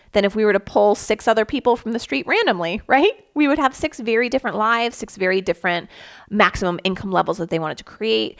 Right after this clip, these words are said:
six very different ways that success would look. Like, let's be real, guys, when I'm at seven figures, I'm not gonna be driving a Ferrari. I'm gonna be, like, I don't know, probably in some really cool, like, glamping R V thing, living on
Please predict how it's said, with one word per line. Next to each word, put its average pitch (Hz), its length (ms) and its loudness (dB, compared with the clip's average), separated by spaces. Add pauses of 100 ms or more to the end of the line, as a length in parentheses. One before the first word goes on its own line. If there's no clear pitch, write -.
(100)
six - 240 -10
very 190 260 2
different 185 380 -2 (220)
ways 175 540 2
that 170 120 -4
success - 420 0
would - 120 -6
look. - 280 -10 (300)
Like, 302 240 0 (260)
let's 403 140 -2
be 494 120 0 (120)
real, 440 100 6
guys, 359 220 6
when 320 160 -2
I'm 330 100 2
at 427 100 -2
seven 427 260 0
figures, 381 400 2
I'm 320 140 0
not 302 200 2
gonna 349 320 0
be 302 120 2
driving 247 380 4
a 247 60 -2
Ferrari. 220 580 4 (120)
I'm 196 100 4
gonna 254 160 2
be, 320 160 2
like, 262 320 2
I 208 80 4
don't 190 120 4
know, 151 100 2
probably 254 400 -2
in 254 100 -2
some 226 220 -2
really 214 240 0
cool, 202 500 2
like, 170 200 0 (440)
glamping 208 640 2
R 185 160 6
V 208 240 -2
thing, 170 400 -4 (1000)
living 330 580 4 (260)
on 247 460 6